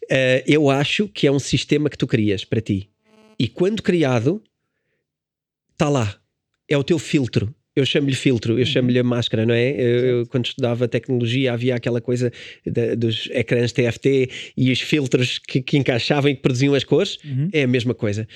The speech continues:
Speaker 1: Nós temos que ter filtros à frente daquilo que lemos e que ouvimos e que vemos e que aprendemos para podermos comparar coisas com coisas. E nós constantemente temos que fazer este exercício.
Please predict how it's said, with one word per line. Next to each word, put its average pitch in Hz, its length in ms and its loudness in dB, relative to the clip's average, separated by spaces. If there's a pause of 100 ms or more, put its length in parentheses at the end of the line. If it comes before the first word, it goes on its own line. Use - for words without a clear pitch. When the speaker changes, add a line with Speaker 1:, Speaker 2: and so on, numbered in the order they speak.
(160)
Speaker 1:
Nós 123 160 0
temos 185 200 -2
que - 80 -12
ter 170 100 0
filtros 135 540 -2
à 127 100 0
frente 160 320 -2
daquilo 135 260 0
que 135 120 -2
lemos 120 360 0
e 113 60 -4
que - 80 -2
ouvimos 120 460 0
e 113 80 0
que - 80 -8
vemos 175 320 -2 (320)
e 151 100 0
que 160 100 -2
aprendemos 127 640 0 (520)
para 175 280 2
podermos 131 540 0
comparar 143 640 0
coisas 151 340 0
com 117 180 0
coisas. - 440 -6 (560)
E 139 100 0
nós 143 220 0
constantemente 139 520 0
temos 113 160 0
que - 60 -12
fazer 107 160 2
este 101 160 -2
exercício. 98 420 -4